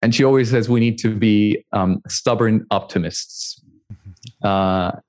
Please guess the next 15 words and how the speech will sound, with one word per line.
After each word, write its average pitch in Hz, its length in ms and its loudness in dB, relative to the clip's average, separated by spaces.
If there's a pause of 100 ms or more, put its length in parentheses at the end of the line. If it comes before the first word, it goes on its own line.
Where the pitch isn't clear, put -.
and, 110 420 2
uh, 101 240 0
what 113 220 2
she, 120 160 0
I, 117 140 4
what 110 140 2
I 107 80 0
think 143 260 -2
she 139 160 -2
means 208 280 2
by 117 160 0
that 98 300 0
is 107 180 0
that 107 280 0 (680)
if 208 360 2